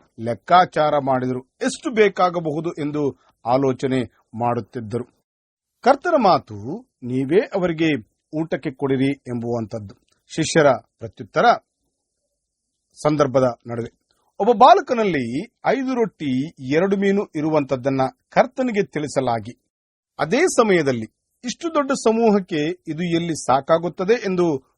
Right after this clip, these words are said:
ಮಾತಾಡಿರಬಹುದಲ್ಲವೇ? ಗಮನಿಸುವಂತ ಸಂಗತಿ,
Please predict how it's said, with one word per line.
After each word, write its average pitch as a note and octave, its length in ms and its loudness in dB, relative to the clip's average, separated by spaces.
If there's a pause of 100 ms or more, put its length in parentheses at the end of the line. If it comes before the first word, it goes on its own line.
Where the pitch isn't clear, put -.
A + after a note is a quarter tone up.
(100)
ಮಾತಾಡಿರಬಹುದಲ್ಲವೇ? A#2+ 1300 -2 (960)
ಗಮನಿಸುವಂತ D3 680 0 (280)
ಸಂಗತಿ, A#2+ 480 -10